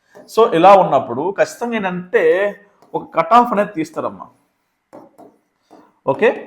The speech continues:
so ఈ కట్ ఆఫ్ తీసినప్పుడు, so ఈ కట్ ఆఫ్లో ఎంతమంది అయితే ఉమెన్స్ ఉన్నారో వాళ్ళని ఫిల్ చేసి అక్కడి నుంచి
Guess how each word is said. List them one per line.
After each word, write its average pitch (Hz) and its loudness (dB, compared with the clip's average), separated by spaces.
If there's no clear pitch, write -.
so 233 2
ఈ - -2
కట్ 190 0
ఆఫ్ 262 4
తీసినప్పుడు, 143 -10
so 220 2
ఈ - -2
కట్ 175 2
ఆఫ్లో 240 4
ఎంతమంది 226 -4
అయితే 214 -2
ఉమెన్స్ 214 -8
ఉన్నారో 175 4
వాళ్ళని 214 4
ఫిల్ 170 -2
చేసి 165 -4
అక్కడి 196 -2
నుంచి 254 -6